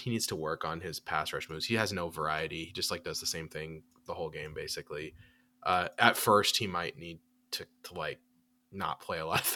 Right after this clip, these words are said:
third downs, but, like, he does, he does stuff right off the bat, and he has the frame and the athleticism to kinda develop as a pass rusher.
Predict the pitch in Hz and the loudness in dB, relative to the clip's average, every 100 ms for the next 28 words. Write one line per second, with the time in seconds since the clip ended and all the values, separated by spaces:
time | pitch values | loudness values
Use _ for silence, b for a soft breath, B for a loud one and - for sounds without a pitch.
0 | 113 127 98 92 85 - 107 107 101 B | 4 4 4 4 0 2 4 4 2 B
1 | B B - 175 123 113 123 - - - | B B 4 4 8 10 10 8 0 -6
2 | - - 113 101 98 95 - 87 73 - | -10 -2 0 2 2 4 2 0 -4 -6
3 | - - 90 87 85 101 85 80 - 101 | -6 0 2 0 -2 -2 0 0 0 -4
4 | 104 101 - 113 117 117 - 104 - 90 | -4 -4 0 8 8 8 6 2 0 0
5 | 92 95 92 85 85 80 76 - 85 85 | 0 0 -2 -2 0 0 -2 -2 -2 -2
6 | 87 80 80 - 85 85 80 85 76 71 | -2 -4 -8 -10 -6 -4 -4 -6 -6 -6
7 | 73 65 - - 53 - - - - | -6 -6 -6 -6 -6 -4 -6 -8 -10